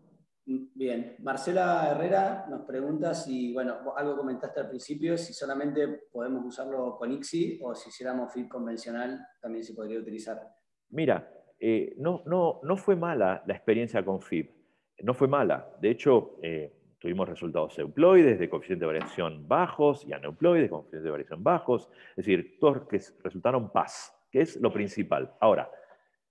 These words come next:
Speaker 2: eh, ¿qué pasó? Bueno, para quitar, mm, digamos, vinieron más clínicas. Y hago fib, hago ixi. Entonces lo que decidimos es, bueno, ¿saben qué?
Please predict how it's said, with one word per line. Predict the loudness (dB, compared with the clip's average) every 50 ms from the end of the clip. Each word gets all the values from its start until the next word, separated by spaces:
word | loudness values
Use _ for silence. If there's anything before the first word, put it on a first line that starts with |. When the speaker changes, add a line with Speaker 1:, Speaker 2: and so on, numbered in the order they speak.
| _ _
Speaker 2:
eh, | 0 2 4 6 6 6 6 4 2 -2 -10 -18 -18 _ _ _ _ _ _ _ _ _ _ _ _ _ _ 2
¿qué | 4 6 6 6
pasó? | 6 2 2 2 4 4 4 2 0 -6 -16 -6
Bueno, | 0 2 2 2 2 -2 -8 -10 _ _ _ _ _ -2
para | 0 4 4 4 2
quitar, | 0 -4 0 4 4 4 4 2 0 -4 -16 -18 _ _ _ -16
mm, | -12 -12 -12 -12 -12 _ _ -10 -6
digamos, | -4 -4 -2 -4 -6 -10 -12 -20 _ _ _ _
vinieron | -12 -8 -6 -2 2 2 2 2
más | 0 -4 -4 -2
clínicas. | -2 0 0 0 -2 -4 -6 -8 -8 -10 -10 -10 -16 -20 _ _ _ _ _ _ _ _
Y | -2 2 2 4 4 2 0 -2 -6 -4 2
hago | 4 6 6 6 6
fib, | 6 6 6 8 8 8
hago | 8 8 8 8 8
ixi. | 6 4 2 0 -2 0 2 2 2
Entonces | 0 -2 -2 0 2 2
lo | 2 2 2
que | 2 2
decidimos | 2 2 2 0 -2 0 0 0 -2 -2
es, | -2 0
bueno, | 0 0 -2 -2
¿saben | -2 -2 -2 -2 -2 -2
qué? | 0 0 0 0 0 -6